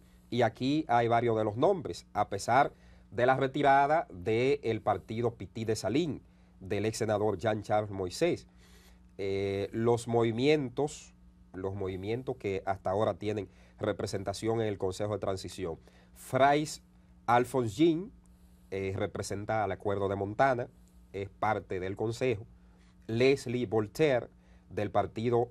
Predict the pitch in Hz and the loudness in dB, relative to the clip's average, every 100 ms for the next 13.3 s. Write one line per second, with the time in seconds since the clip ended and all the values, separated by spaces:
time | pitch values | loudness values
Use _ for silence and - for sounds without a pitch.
0 | - 107 107 107 101 113 117 123 135 135 | -2 -2 -2 -4 -4 -2 2 2 2 0
1 | - - _ - - - 101 95 107 107 | -4 -20 _ -20 -20 -10 -4 -2 0 0
2 | - 113 117 117 107 98 90 92 104 110 | 0 -2 -2 -4 -2 -4 -4 -6 -6 -6
3 | - 95 101 - 98 95 90 98 101 101 | -6 -8 -8 -8 -8 -6 -6 -6 -4 -6
4 | - 90 98 98 95 101 98 101 104 - | -6 -6 -4 -4 -4 -4 -4 -6 -6 -4
5 | 160 156 - - - - - 98 95 92 | -4 -4 -12 -20 -20 -12 -6 -4 -4 -4
6 | 95 90 104 117 110 123 123 101 110 117 | -4 -4 -4 -4 -4 -8 -8 -6 -4 -6
7 | 104 95 113 95 85 87 85 85 85 92 | -6 -6 -6 -6 -8 -6 -6 -6 -8 -8
8 | 95 95 82 78 - - - - - - | -8 -6 -10 -12 -18 -20 -20 -20 -10 2
9 | 127 123 123 113 - 135 123 123 127 123 | 2 4 4 2 2 2 4 2 4 4
10 | 131 156 180 165 - - - - 107 113 | 4 4 4 2 -4 -20 -16 -2 2 2
11 | 117 110 120 123 120 113 98 107 117 117 | 2 0 0 0 0 0 0 0 0 0
12 | 113 - 107 101 131 139 - - - 170 | 0 -4 -4 2 4 2 -4 -6 4 4
13 | 165 - | 4 -4